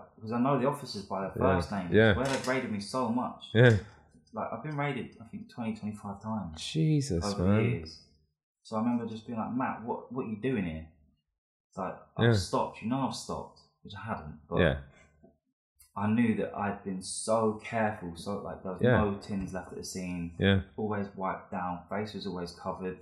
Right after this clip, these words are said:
Speaker 1: I, I knew there was
Speaker 2: Yeah.
Speaker 1: no way that they
Speaker 2: You were
Speaker 1: I
Speaker 2: being really
Speaker 1: Yeah.
Speaker 2: careful, yeah.
Speaker 1: There was no phone conversations. Didn't have a phone.
Speaker 2: Yeah.
Speaker 1: There was nothing that they could pin me on like that. And then he's like, he went, "Kieran, I'm not head of this case."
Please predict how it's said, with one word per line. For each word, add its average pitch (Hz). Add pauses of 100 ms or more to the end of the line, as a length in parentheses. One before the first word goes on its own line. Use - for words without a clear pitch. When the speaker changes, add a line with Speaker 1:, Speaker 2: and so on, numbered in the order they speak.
(140)
Speaker 1:
I, 107
I 127
knew 135 (300)
there 120
was 135
Speaker 2:
Yeah. 147
Speaker 1:
no 135
way 120
that 92
they 92 (400)
Speaker 2:
You 117
were 117
Speaker 1:
I -
Speaker 2:
being 127
really 127
Speaker 1:
Yeah. -
Speaker 2:
careful, 98
yeah. 95
Speaker 1:
There 107
was 104
no 101
phone 131
conversations. 85
Didn't -
have 101
a 98
phone. 101
Speaker 2:
Yeah. 98 (240)
Speaker 1:
There 113
was 117
nothing 131
that 101
they 101 (140)
could - (500)
pin 143
me 135
on 90
like 82
that. - (1040)
And 101
then 104
he's 101
like, 101 (1000)
he 101
went, 101
"Kieran, 107 (560)
I'm 95
not -
head 101
of 85
this 98
case." -